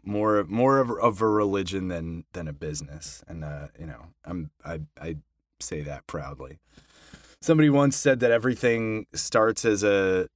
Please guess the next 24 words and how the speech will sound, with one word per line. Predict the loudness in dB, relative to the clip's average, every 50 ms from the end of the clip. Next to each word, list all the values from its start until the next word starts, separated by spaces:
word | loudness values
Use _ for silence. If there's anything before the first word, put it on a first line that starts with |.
| _ -4
as | 0 0 0 0
a | 0 0 -2 -2 -4
kind | -4 -2 -2 -2 -2
of | -4
a | -6 -8
cause | -6 -2 0 0 2 2 2 2 0 0 -2 -4 -8 -8
or | -8 -6 -6 -6
a | -6
religion, | -6 -6 -6 -4 -4 -6 -6 -6 -6 -6 -6 -6 -6 -8 -10 -12 _
<laughs> |
then | -8 -2 -2 -4 -4 _ _ -20 -20 _ _ _ -6 -6 -4
it | -4
becomes | -4 -6 -4 -4 -4 -4 -4
a | -6
business, | -4 0 0 0 0 0 -2 -4 -6 -4 -6 -6 -8 -10 -14 _ _ _ _ _ _ _ _ _ _ -12
and | -8 -6
then | -4 -4 -6
it | -6
becomes | -8 -8 -8 -6 -6 -6 -6
a | -6
racket. | -6 -6 -4 -6 -6 -8 -10 -12 -14 -16 _ _ _ _ _ _ _ _ _ _ _ _ _
So, | -12 -6 -4 -2 0 0 0 -2
um, | -2 -2 -2 -4 -6 -6 -8 -12 _ _ _ _ _ -20
I'm, | -14 -12 -12 -12 -12